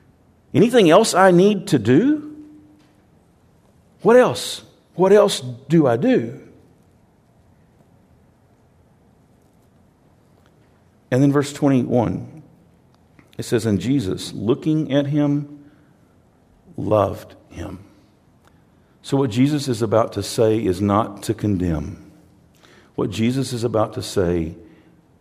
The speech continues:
is to love. It will sound like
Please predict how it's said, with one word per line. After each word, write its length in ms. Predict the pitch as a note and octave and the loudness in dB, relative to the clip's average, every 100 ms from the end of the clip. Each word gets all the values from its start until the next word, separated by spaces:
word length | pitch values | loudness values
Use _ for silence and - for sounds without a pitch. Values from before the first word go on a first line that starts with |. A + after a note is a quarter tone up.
| _ _ | _ _
is 180 | - - | -12 -10
to 100 | - | -12
love. 560 | G1+ G1+ G1+ - - - - _ _ _ _ _ _ _ _ _ _ _ _ _ _ _ _ _ _ _ _ | -10 -8 -8 -14 -20 -20 -20 _ _ _ _ _ _ _ _ _ _ _ _ _ _ _ _ _ _ _ _
It 120 | D#3+ | -4
will 120 | - A2 | -2 -2
sound 600 | - D3+ C#3+ D#3 D#3 A#2+ | 0 2 4 4 4 2
like 320 | G#2+ G#2+ G#2+ | 2 2 -2